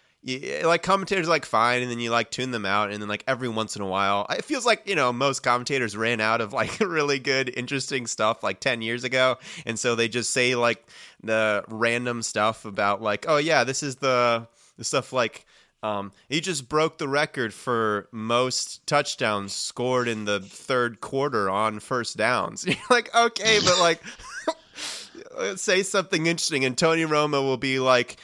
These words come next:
uh, "Pretty sure here he's gonna, like, bootleg right. You'll see that guy block, and then he'll fake it. It's gonna be run play option, and then he's gonna pass it over to the right side over here. That's my, that's my guess." And he did it, like, seven to, like, twenty times in a season,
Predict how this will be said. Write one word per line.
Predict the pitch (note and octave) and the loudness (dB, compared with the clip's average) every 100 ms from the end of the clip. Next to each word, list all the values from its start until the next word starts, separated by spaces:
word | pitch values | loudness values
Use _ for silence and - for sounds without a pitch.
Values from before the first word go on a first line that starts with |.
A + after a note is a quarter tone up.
| - - | -12 2
uh, | A#2 B2 | 4 4
"Pretty | - F#3+ | 4 0
sure | F#3 F3+ | 0 -2
here | D#3+ E3+ | 0 0
he's | E3 | 0
gonna, | D3 C#3+ | 0 2
like, | C3+ A#2 | 2 2
bootleg | C3+ C#3+ D3 D3 | -2 0 2 2
right. | A2+ C3+ D3 | 6 6 6
You'll | C#3 | 4
see | B2+ - D3 C#3+ | -2 -2 -2 2
that | C#3 C#3 | 2 2
guy | D3 C3+ | 2 2
block, | B2 C3 D3+ | 4 4 4
and | C#3 | 2
then | A#2 | -4
he'll | A#2 A#2+ A2+ G#2 | -2 0 0 -4
fake | - C#3+ C#3+ | 0 0 2
it. | F3 | -2
It's | - | -2
gonna | C#3+ B2 | -4 -2
be | B2 | 0
run | A#2 C3 | 2 0
play | B2+ D3 | 2 2
option, | C#3+ D3 - D#3+ | 4 4 2 -4
and | B2 | -4
then | B2 | -2
he's | |
gonna | A#2+ A2+ | -2 -2
pass | - B2 C3 - | 0 2 2 0
it | A#2+ | -2
over | C3 B2+ | 0 -2
to | A#2+ | -2
the | A#2+ | -2
right | A#2+ B2+ B2+ | 4 4 4
side | B2 A2+ | 2 2
over | G2+ F#2+ | 0 -2
here. | F#2 - | -6 -4
That's | G#2+ - | -4 -2
my, | A#2+ A2+ | -2 -2
that's | G2+ - | -2 -4
my | A#2 | -4
guess." | F#2+ F#2+ - - - | -2 -4 -8 -16 -6
And | B2+ | -4
he | C3 | -2
did | E3+ | 2
it, | D#3+ - | 2 4
like, | B2+ A2+ - - - - | 2 2 -6 -20 -20 -20
seven | - C3 - C3 C3 C3+ | -10 -6 2 2 2 -2
to, | C3 | 0
like, | B2 A2 G2 | 2 0 -2
twenty | - A#2+ B2 | -4 -2 -2
times | - G#2+ A#2 A#2+ | 0 2 2 -2
in | A#2 | -6
a | |
season, | G#2+ A2 A2 C3 D3+ | -6 -4 -4 -4 -4